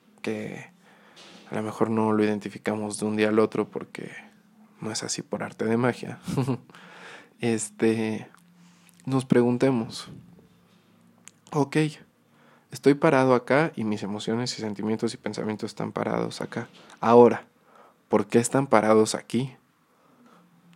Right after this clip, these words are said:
Ya que tengamos la respuesta a esa pregunta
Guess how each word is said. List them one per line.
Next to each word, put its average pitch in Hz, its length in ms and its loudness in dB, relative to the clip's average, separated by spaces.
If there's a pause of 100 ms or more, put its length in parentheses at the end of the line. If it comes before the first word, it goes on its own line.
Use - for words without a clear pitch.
(960)
Ya 160 180 2
que 202 320 0 (160)
tengamos 123 840 0 (340)
la 113 180 -2
respuesta 113 920 -4 (720)
a 98 160 -4
esa 107 240 0
pregunta 117 640 0